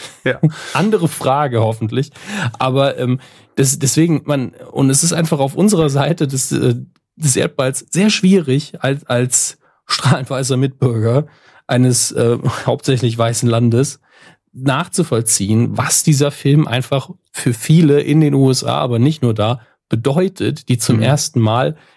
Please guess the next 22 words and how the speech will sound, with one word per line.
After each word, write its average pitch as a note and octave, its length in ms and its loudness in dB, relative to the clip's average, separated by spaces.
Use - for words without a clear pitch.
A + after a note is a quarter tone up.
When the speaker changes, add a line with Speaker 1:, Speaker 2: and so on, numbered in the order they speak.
Speaker 2:
in A#2+ 120 2
einem A#2 100 4
riesigen, E3 560 2
riesigen D3 460 4
Blockbuster B2 800 -2
nur F3+ 360 4
f-, - 160 -8
oder A2 180 -2
fast - 440 -2
nur E3 440 4
Menschen D3 400 2
ihrer C#3+ 240 0
Hautfarbe A2 580 -2
sehen G2 340 0
dürfen, C3 600 0
wo C#3 200 4
es C#3 140 0
nur D#3+ 120 4
um D#3 120 2
ihre F3 280 0
Themen D3 340 2
geht, G#2+ 320 0